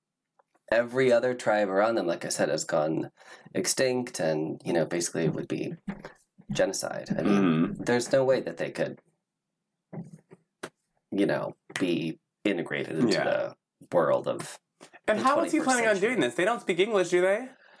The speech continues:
Speaker 2: I'm gonna guess
Speaker 1: No.
Speaker 2: no.
Speaker 1: Yeah, no. Yeah.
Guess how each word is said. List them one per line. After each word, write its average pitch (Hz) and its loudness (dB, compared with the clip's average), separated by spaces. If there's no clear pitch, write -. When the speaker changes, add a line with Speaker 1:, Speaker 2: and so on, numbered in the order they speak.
Speaker 2:
I'm 175 2
gonna 202 2
guess 208 2
Speaker 1:
No. 143 2
Speaker 2:
no. 101 0
Speaker 1:
Yeah, 185 2
no. 170 -2
Yeah. 151 -2